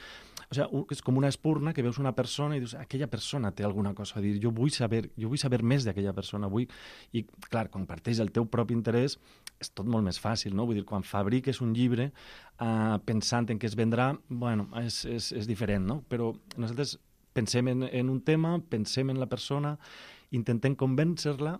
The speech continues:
eh, això és com un treball d'exorcista, no? És com treure-li un llibre que té a dins a, a, a aquella persona i després el treballem molt. Eh, treballem a partir de, de l'índex, no?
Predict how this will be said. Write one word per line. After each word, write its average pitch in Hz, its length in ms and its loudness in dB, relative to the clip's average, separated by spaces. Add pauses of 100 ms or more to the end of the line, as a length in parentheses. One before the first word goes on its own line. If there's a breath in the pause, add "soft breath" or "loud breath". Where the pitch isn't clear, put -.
eh, 123 280 -2
això 120 200 2
és 120 140 0
com 120 240 2
un 120 180 2
treball 117 320 2
d'exorcista, 120 680 -2
no? 135 120 -2
És 151 140 -2
com 117 140 0
treure-li 127 440 4
un 120 140 4
llibre 123 320 8
que 120 80 2
té 120 120 4
a 117 40 8
dins 139 360 6 (360 loud breath)
a, 127 640 0
a, 127 120 -4 (280)
a 113 60 0
aquella 127 280 2
persona 151 460 0 (500 loud breath)
i 127 300 6
després 117 240 0
el 135 80 2
treballem 120 320 0
molt. 101 480 2
Eh, 85 320 -10 (180)
treballem 98 300 -2
a 104 80 0
partir 98 320 -4
de, 101 320 2
de 107 160 0
l'índex, 120 560 4
no? 113 140 0